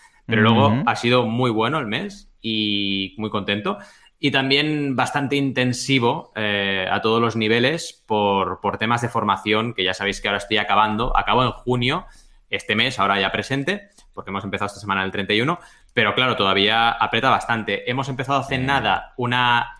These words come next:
Speaker 1: eh, edición nueva del máster de I E B S, que yo estoy de profesor en el máster de Blockchain y Fintech.
Speaker 2: ¿Y qué, qué tal, qué tal?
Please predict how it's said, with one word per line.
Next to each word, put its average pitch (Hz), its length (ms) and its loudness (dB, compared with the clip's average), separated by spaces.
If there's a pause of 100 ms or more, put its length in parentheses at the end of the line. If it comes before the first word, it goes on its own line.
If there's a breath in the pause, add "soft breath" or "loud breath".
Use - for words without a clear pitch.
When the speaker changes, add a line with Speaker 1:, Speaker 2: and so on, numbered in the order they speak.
Speaker 1:
eh, 107 460 -2
edición 117 520 0
nueva 113 420 2
del 101 200 -2
máster 113 340 -2
de 113 100 -4
I 107 100 0
E - 20 2
B 110 100 2
S, 131 320 -6
que 107 80 -6
yo 101 80 0
estoy 120 180 -4
de 113 80 0
profesor 107 360 -8
en 101 60 -2
el 101 40 -6
máster 104 260 -4
de 98 120 -4
Blockchain 101 360 -4
y 101 60 -8
Fintech. 104 320 -2
Speaker 2:
¿Y 160 40 2
qué, 185 200 4
qué 139 160 0
tal, 87 300 -2
qué 95 80 -10
tal? 67 300 -10